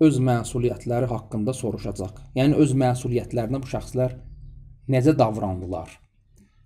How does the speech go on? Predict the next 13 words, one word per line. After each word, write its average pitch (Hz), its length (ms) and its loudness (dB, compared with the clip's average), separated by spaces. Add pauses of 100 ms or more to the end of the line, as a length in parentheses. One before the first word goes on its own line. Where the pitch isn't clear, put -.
(500)
Məsuliyyətlərində 127 1120 2 (760)
yaxşı 123 580 0 (1200)
davrandılar, 117 800 4
məsuliyyətlərində 120 920 -4 (140)
pis - 200 -14
davrandılar. 101 640 -2 (160)
Hətta 175 440 6 (760)
kişidən 147 500 4
də 123 160 2
öz 127 160 2
ailəsinin 123 760 2
məsuliyyəti 117 500 -2
haqqında 110 520 -2